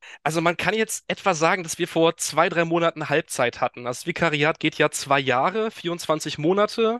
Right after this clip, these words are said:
davon die ersten sechs Monate in der Schule. Und genau, ich hab im Oktober zweiundzwanzig angefangen und dementsprechend im Oktober diesen Jahres werd ich fertig und dann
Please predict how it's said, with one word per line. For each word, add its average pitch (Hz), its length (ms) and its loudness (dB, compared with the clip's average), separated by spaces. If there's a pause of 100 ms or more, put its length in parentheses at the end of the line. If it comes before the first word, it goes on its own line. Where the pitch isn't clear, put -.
davon 151 600 2
die 143 180 -10
ersten 147 300 2
sechs 143 240 0
Monate 156 400 0
in 139 120 -4
der 135 140 0
Schule. 208 520 2 (500)
Und 160 180 -2
genau, 131 300 2
ich - 100 -6
hab 165 140 -2
im 156 100 -6
Oktober 165 800 4
zweiundzwanzig 160 1120 0
angefangen 143 580 -2
und 135 220 -6
dementsprechend 135 640 -2
im 131 360 -6
Oktober 156 440 4
diesen 165 240 0
Jahres 143 320 2
werd 147 120 4
ich 135 100 -4
fertig 147 460 2
und 139 220 -4
dann 143 300 2